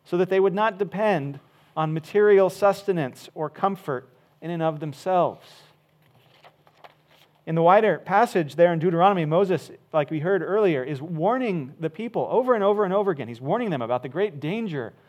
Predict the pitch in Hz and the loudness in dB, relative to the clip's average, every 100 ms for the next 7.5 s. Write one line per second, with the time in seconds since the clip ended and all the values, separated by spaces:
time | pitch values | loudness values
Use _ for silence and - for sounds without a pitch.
0 | _ - 135 139 160 151 - 185 214 233 | _ -12 -10 -6 -2 -2 -4 0 4 6
1 | 175 131 131 170 220 226 151 117 123 156 | 4 0 -6 -8 -8 -6 -6 -6 -8 -6
2 | 147 165 165 151 - - 180 185 139 - | 0 0 0 -10 -14 -10 -6 -4 -6 -10
3 | 139 127 170 190 185 143 117 - _ _ | -14 -6 -4 -4 -6 -8 -8 -12 _ _
4 | _ _ _ _ 143 143 - - - 151 | _ _ _ _ -6 -6 -8 -16 -10 -8
5 | 139 156 226 214 151 127 131 151 143 170 | -2 2 2 2 -2 -2 2 2 4 2
6 | 151 - - 147 - - 208 220 156 131 | 0 -4 -2 -2 -4 -4 0 0 0 -4
7 | - 196 - 131 | -4 -4 -4 -8